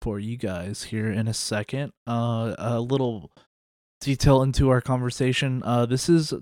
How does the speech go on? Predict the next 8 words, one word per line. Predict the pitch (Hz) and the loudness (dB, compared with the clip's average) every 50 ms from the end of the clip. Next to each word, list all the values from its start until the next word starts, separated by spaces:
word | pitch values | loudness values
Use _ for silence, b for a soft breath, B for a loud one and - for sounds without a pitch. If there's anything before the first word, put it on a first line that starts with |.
| - | -6
to-, | - - - 139 127 127 127 127 127 - - 120 120 | -6 -4 0 0 2 2 2 2 0 -2 -2 -4 2
building | 117 131 139 156 170 170 | 4 4 6 6 4 4
your | 156 135 131 | 4 2 2
tone | 123 - - - 131 123 131 135 | 0 2 2 2 4 4 2 2
on | 131 123 123 120 | 2 2 2 2
a | 113 107 - _ | 2 0 -2 _
budget. | - 101 104 107 117 127 131 135 - - | -2 0 0 2 2 2 2 2 0 -2
Um, | - 104 113 110 110 110 110 107 107 101 104 101 98 104 | -2 0 2 2 4 4 2 2 2 0 0 -2 -4 -6